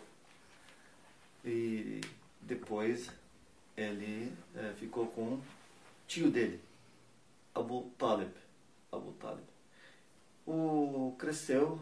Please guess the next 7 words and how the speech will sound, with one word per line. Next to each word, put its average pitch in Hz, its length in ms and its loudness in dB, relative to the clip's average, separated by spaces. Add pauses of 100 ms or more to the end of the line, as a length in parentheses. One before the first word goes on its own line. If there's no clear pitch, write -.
(120)
assim 120 380 -4
com 107 440 0 (380)
uma, 104 400 -2 (880)
uma 98 520 -2 (600)
vida 110 360 0
assim, 110 300 -2
né, 95 340 -4